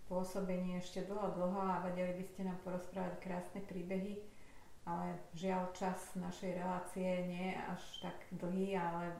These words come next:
dúfam, že sa niekedy v budúcnosti stretneme už aj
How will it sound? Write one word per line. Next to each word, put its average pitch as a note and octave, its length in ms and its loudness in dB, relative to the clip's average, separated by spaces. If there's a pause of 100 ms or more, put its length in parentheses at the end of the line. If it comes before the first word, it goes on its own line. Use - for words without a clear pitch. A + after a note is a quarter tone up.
(200)
dúfam, F3 380 -4
že E3+ 100 -4
sa F3+ 220 -6 (500)
niekedy F3+ 400 -2
v F#3 80 -4
budúcnosti F3+ 640 -4
stretneme F3+ 800 0
už F3 140 -2
aj F3 140 0